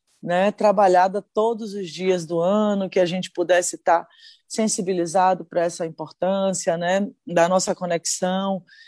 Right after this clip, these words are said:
E o porquê que eu falo da importância dessas duas datas dos oceanos? Porque a vida no planeta Terra surgiu nos oceanos, não é isso?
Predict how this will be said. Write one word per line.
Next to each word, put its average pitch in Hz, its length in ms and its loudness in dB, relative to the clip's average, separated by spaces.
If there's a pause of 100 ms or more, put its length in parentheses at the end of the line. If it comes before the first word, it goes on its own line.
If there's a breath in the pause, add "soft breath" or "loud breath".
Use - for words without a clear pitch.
(120 soft breath)
E 196 100 0
o 196 60 0
porquê 202 340 0
que 220 80 -2
eu 202 60 4
falo 196 340 2
da 190 120 0
importância 190 560 -2
dessas 180 320 -2
duas 180 260 0
datas 180 280 -2
dos 170 180 -14
oceanos? 170 560 -6
Porque - 160 -8
a 233 80 0
vida 220 260 0
no 220 100 4
planeta 190 460 0
Terra 185 240 0
surgiu 175 480 0
nos 202 160 -2
oceanos, 175 720 -2
não 165 80 -6
é 170 60 -2
isso? 226 240 0